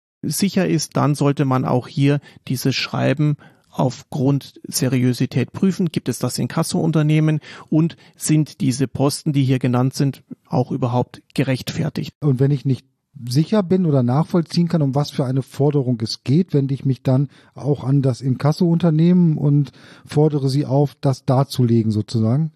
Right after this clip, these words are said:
Speaker 1: Das Inkasso-Unternehmen ist verpflichtet, eigentlich in dem ersten Inkasso-Schreiben den Grund der Forderung genau zu benennen. Das kann natürlich etwas missverständlich geschrieben sein und insofern,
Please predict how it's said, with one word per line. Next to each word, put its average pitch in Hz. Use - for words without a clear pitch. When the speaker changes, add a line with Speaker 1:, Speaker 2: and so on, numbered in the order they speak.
Speaker 1:
Das -
Inkasso-Unternehmen 170
ist 160
verpflichtet, 165
eigentlich 156
in 147
dem 139
ersten 151
Inkasso-Schreiben 147
den 147
Grund 151
der 139
Forderung 139
genau 131
zu -
benennen. 143
Das -
kann 156
natürlich 151
etwas 139
missverständlich 147
geschrieben 170
sein 160
und 143
insofern, 147